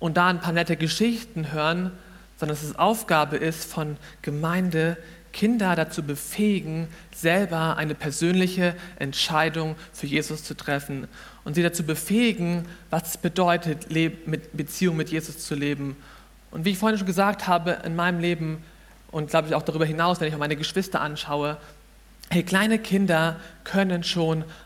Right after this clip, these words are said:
eine bewusste Entscheidung für Jesus treffen. Es ist nicht erst, wenn sie irgendwie zwölf sind, dass sie dann irgendwie eine bewusste Entscheidung für Jesus treffen können, sondern wir dürfen auch die kleineren Kinder schon hineinnehmen und damit, was es bedeutet, Beziehung mit Jesus zu leben.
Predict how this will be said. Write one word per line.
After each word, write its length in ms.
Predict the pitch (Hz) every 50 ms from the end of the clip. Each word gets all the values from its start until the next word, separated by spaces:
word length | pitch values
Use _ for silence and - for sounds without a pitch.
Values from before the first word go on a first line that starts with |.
| -
eine 220 | - 143 147 147 143
bewusste 640 | 139 139 131 143 151 160 160 160 - 165 160 160 160 - - -
Entscheidung 520 | - 139 - - 156 143 147 151 151 147
für 140 | - - 147
Jesus 380 | 143 147 147 147 143 - -
treffen. 400 | - - 151 147 151 - - 151
Es 80 | 151 156
ist 40 | 180
nicht 120 | 190 185
erst, 200 | 180 185 175 175
wenn 140 | 180 175 165
sie 80 | 165 160
irgendwie 340 | 170 165 160 170 165 156 160 - - - - -
zwölf 400 | - - 196 196 196 190 - -
sind, 140 | 180 170
dass 80 | 160 165
sie 60 | -
dann 180 | 156 165 175 170
irgendwie 380 | - - - 165 160 156 160
eine 100 | 156 147
bewusste 440 | 147 147 - - - 170 180 180 -
Entscheidung 400 | 165 160 - - 160 165 170 160
für 120 | 160 - 165
Jesus 280 | - 156 - 151 156
treffen 300 | - - 139 143 - 147
können, 240 | - 160 151 143 143 - - - - - - -
sondern 200 | - 160 165 160
wir 80 | 160
dürfen 300 | 156 175 185 190 185 -
auch 320 | - - 170 160 160 - - - - - - -
die 80 | 156
kleineren 480 | - - 156 160 156 156 156 151 151 147
Kinder 300 | - - 156 147 143 143
schon 180 | - - 151
hineinnehmen 640 | 143 147 151 160 156 165 175 165 156 156 147 147 143 - - - - - - -
und 120 | - - -
damit, 300 | 139 143 143 147 143 - - - - -
was 220 | - 151 - -
es 60 | -
bedeutet, 540 | - - 143 151 151 156 160 160 165 151 156
Beziehung 420 | - 135 - - - - 160 147 147
mit 160 | 147 143 -
Jesus 380 | - 175 147 - 156 147 -
zu 180 | - - - 139
leben. 360 | 143 139 156 151 147 151 151